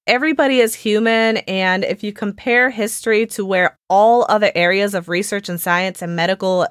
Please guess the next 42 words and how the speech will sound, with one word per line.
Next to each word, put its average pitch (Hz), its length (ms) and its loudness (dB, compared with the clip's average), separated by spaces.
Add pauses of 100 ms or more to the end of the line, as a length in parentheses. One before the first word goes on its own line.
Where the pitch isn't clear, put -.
everything 180 560 -2
was 165 340 0
at 180 220 -2
that 190 180 0
time, 175 360 -2 (200)
it 240 180 0
wasn't 269 600 0 (100)
solely 226 720 2 (200)
the 214 80 -2
field 214 320 0
of 185 160 -4
autism. 160 800 -2
This 220 180 0
sort 247 280 -2
of 226 120 2
stuff 208 380 -2 (240)
was 202 200 0
happening 190 460 -2
across - 480 -2
the 180 100 -6
board 175 420 2
with, 170 200 -2
like, 165 180 -2 (120)
all 202 260 4
medical 156 360 -4
practice, - 540 -6
all 196 240 4
psychology 160 520 -4
practice. - 480 -8 (220)
That's 226 240 0
why 196 480 4
I 180 300 2 (100)
try 214 300 2
to 208 80 -2
keep 202 280 -8
things 196 260 -2
in 180 100 -2
the 165 80 -6
context 180 560 -6
of 165 100 -4
their 151 140 -4
times 165 600 -4